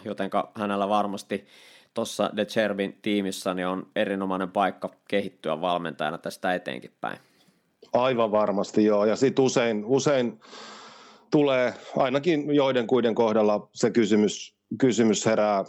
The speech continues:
Speaker 2: jossain vaiheessa uraa niin kun esiin, että milloin olisi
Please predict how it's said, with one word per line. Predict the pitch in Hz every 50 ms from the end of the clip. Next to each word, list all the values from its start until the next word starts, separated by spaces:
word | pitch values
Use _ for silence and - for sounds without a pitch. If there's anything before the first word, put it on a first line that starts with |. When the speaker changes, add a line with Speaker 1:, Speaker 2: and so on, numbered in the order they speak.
| - -
Speaker 2:
jossain | 120 117 110 110 123 113 104
vaiheessa | 101 101 95 95 101 - - 104
uraa | 101 101 98 95 95
niin | 92 98 95 -
kun | 101 98 92 82 - - -
esiin, | 107 98 92 - 110 101 101
että | 95 92 - - 107 98 92 -
milloin | 107 110 110 107 107 104 101 101 98
olisi | 95 95 98 95 85 - 107 98 95 - _ _